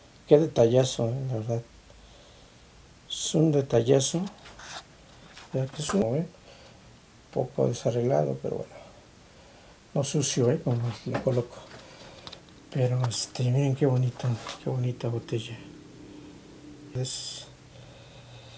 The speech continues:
son cosas que uno agradece mucho por el, aparte de que es una bu-,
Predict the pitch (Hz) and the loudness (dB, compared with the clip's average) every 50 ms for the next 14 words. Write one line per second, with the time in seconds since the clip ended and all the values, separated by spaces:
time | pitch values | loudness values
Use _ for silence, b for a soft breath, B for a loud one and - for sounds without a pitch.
0 | B B B B - - 160 151 147 - 160 151 147 151 143 - - - - 147 | B B B B 0 2 4 4 6 8 6 8 8 6 4 4 2 2 2 4
1 | 151 151 135 123 117 123 127 139 135 135 - 135 127 120 120 120 - - 131 - | 6 6 6 6 4 6 6 6 4 6 4 4 4 4 0 -2 0 -2 -2 0
2 | - 123 110 110 110 117 104 104 - - - - - - - - - - - - | 2 2 2 2 0 -2 -6 -6 -10 -16 -20 -20 -20 -20 -20 -20 -20 -20 -20 -20
3 | - - - 113 - 139 151 185 208 220 175 147 135 139 - - 156 143 - - | -10 -6 -6 -2 4 4 4 6 8 6 6 6 4 2 0 -4 -2 0 0 2
4 | 160 151 139 120 120 127 - | 2 2 2 0 -2 -2 -6